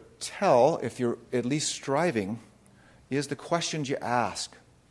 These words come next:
The questions you're asking of your Bible,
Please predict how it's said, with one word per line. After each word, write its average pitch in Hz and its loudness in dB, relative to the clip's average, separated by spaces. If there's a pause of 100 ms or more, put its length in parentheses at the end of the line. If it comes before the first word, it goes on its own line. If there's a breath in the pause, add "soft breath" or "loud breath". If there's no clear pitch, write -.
(480 soft breath)
The 127 -6
questions 180 -4
you're 156 -2
asking 139 -4
of 113 2 (160)
your 110 -6
Bible, 127 -2